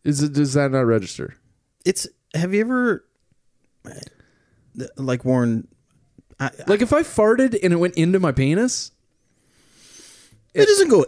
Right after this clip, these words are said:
Speaker 2: in. It's just the, so,
Speaker 1: I
Speaker 2: like, I
Speaker 1: know.
Speaker 2: I've had it happen where I wear my, my tight girl jeans, and
Speaker 1: It gets
Speaker 2: the,
Speaker 1: trapped in
Speaker 2: the,
Speaker 1: the
Speaker 2: the
Speaker 1: space.
Speaker 2: base of my, my butt, it'll get trapped there. 'Cause it,
Speaker 1: I know.
Speaker 2: sometimes it'll go,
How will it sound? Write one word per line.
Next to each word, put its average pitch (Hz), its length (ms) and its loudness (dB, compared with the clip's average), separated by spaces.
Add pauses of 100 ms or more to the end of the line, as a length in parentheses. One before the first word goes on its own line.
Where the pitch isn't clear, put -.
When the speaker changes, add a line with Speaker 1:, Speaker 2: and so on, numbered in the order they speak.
(120)
Speaker 2:
in. 131 560 0 (760)
It's - 220 -6
just 247 300 -2
the, 135 400 2 (560)
so, - 160 -2
Speaker 1:
I 151 100 2
Speaker 2:
like, 139 80 4
I 123 120 4
Speaker 1:
know. 90 200 -8
Speaker 2:
I've 180 180 -4
had 151 200 -2
it 123 100 0
happen 117 460 -2
where 107 480 -2 (120)
I 117 120 -4
wear 113 180 0
my, 104 220 -4
my 104 180 -10
tight 117 220 -4
girl 160 220 0
jeans, 113 360 -6 (1200)
and 120 420 0 (200)
Speaker 1:
It 190 100 -10
gets 135 220 -4
Speaker 2:
the, 139 100 2
Speaker 1:
trapped 120 440 0
in 139 40 -4
Speaker 2:
the, 135 80 0
Speaker 1:
the 131 120 4
Speaker 2:
the 123 120 4
Speaker 1:
space. 131 320 0
Speaker 2:
base 151 300 0
of 117 160 -2
my, 110 420 -4 (560)
my 113 120 -8
butt, 104 360 -6 (220)
it'll 104 160 -10
get 110 180 -8
trapped - 380 -6
there. 104 180 -4
'Cause 127 220 0
it, 135 100 2
Speaker 1:
I - 0 -
know. - 60 -18
Speaker 2:
sometimes 147 460 2
it'll 135 120 4
go, 117 380 2